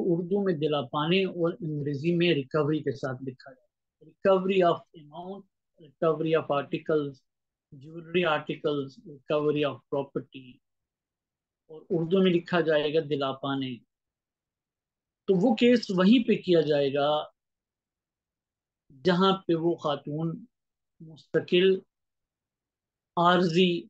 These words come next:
तौर पर या वालिदैन के हमरा या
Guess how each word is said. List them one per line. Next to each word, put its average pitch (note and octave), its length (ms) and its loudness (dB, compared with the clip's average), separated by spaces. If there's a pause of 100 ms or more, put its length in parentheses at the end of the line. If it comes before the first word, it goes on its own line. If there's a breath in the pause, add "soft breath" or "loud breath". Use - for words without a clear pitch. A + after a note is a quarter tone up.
तौर E3+ 200 2 (120)
पर E3 200 -4 (300)
या F#3 220 2
वालिदैन D#3 580 0
के F#3 100 -2
हमरा E3 380 0 (1040)
या A#3 200 4